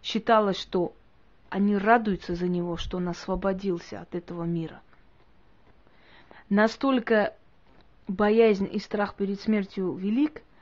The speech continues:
что человечество придумало много всего, чтобы самого себя утешить. Избавление от этой жизни, надо радоваться за него.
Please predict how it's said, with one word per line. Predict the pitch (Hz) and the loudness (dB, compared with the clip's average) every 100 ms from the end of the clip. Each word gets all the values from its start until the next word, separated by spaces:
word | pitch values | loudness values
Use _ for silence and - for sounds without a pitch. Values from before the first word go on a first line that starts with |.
| - | -14
что | - | -8
человечество | 196 - 208 214 226 - 214 | -6 -2 0 2 0 -2 -2
придумало | 202 202 190 208 208 | -2 -4 0 0 0
много | 202 202 226 302 247 | 2 4 4 4 2
всего, | 240 - 220 196 | -4 -4 -4 -4
чтобы | 180 - 185 | -4 -8 -8
самого | 180 196 196 190 | -4 -2 -2 0
себя | 226 - 196 185 | -4 -6 -4 -4
утешить. | 185 - - 165 - - - _ _ _ - - - | -4 -6 -10 -10 -12 -18 -20 _ _ _ -20 -20 -12
Избавление | - 233 214 202 214 190 185 190 196 190 180 | -4 -2 0 2 2 2 0 2 2 0 -2
от | 180 | -6
этой | 185 - | -10 -8
жизни, | 180 180 175 180 180 | -8 -6 -6 -6 -8
надо | 175 214 220 | -2 -2 0
радоваться | 208 185 190 196 190 190 180 - | 0 2 2 0 -2 -6 -6 -8
за | 180 175 | -6 -4
него. | 175 180 180 175 175 | -2 -4 -6 -6 -6